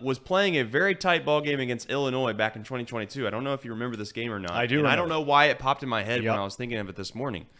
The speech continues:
Speaker 1: But there was a situation where Illinois had them on the ropes.
Speaker 2: Yes, they
Speaker 1: Illinois
Speaker 2: did.
Speaker 1: was up seventeen to thirteen. They had the ball in the Michigan thirty-three.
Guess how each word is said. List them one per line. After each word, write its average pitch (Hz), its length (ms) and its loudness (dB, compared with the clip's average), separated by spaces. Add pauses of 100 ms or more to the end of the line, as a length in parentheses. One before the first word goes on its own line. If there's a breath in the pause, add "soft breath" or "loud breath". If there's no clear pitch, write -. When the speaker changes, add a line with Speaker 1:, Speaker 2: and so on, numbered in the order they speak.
(720 soft breath)
Speaker 1:
But 131 120 -2
there 180 100 4
was 233 100 6
a 196 40 -2
situation 180 520 0
where 127 100 0
Illinois 156 400 4
had 139 180 4
them 127 160 2
on 117 120 2
the 107 100 -2
ropes. 92 340 -4
Speaker 2:
Yes, 123 140 0
they 143 80 6
Speaker 1:
Illinois 196 300 8
Speaker 2:
did. 190 60 8
Speaker 1:
was 156 140 6
up 143 140 6
seventeen 196 560 2
to 196 60 -2
thirteen. 135 560 0
They 113 100 2
had 143 240 6
the 165 60 -4
ball 147 200 4
in 135 80 2
the 117 60 0
Michigan 147 380 -2
thirty-three. 117 680 -2